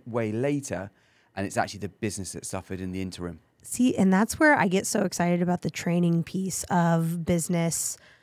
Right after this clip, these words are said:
Speaker 2: And coaching is fantastic too. And when you're in that one-on-one, I've made people very uncomfortable in coaching calls 'cause I'm like, "I'm not gonna let this go because you're,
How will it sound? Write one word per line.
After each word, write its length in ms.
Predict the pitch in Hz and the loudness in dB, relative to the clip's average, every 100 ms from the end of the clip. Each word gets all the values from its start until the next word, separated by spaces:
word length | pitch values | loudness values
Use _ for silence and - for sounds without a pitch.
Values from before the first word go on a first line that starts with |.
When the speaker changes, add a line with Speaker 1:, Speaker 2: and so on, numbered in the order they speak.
| _ _ - | _ _ -2
Speaker 2:
And 120 | 240 | 6
coaching 380 | 349 339 262 202 | 8 8 8 6
is 160 | 170 - | 4 -2
fantastic 680 | - 196 180 202 202 185 - | 2 4 4 4 2 2 2
too. 340 | 208 180 170 - - - | 6 6 4 0 -20 2
And 100 | 220 | 6
when 100 | 226 | 8
you're 100 | 240 269 | 8 8
in 140 | 285 | 6
that 180 | 269 196 | 6 6
one-on-one, 540 | 196 190 180 175 170 | 6 6 6 6 6
I've 140 | 170 165 | 4 2
made 200 | 156 147 | 0 0
people 220 | 180 - | -4 -2
very 260 | 160 170 98 | -2 -2 -2
uncomfortable 640 | 170 - - - - - | -4 -6 -10 -10 -4 -2
in 80 | 208 | -2
coaching 360 | - 185 - | -2 -2 -4
calls 260 | - - 196 | -4 -4 -4
'cause 160 | - 185 | -2 0
I'm 160 | 180 | 0
like, 160 | 175 175 | -2 -4
"I'm 120 | 190 | -4
not 140 | - - | -4 -2
gonna 220 | 233 247 | 0 2
let 220 | 262 - | 0 -2
this 220 | 311 - | -2 -2
go 1000 | - 415 415 370 320 294 285 285 277 277 233 | 0 6 8 10 10 10 10 8 6 2 0
because 360 | 233 - 208 | -2 2 4
you're, 320 | 196 208 208 | 6 6 6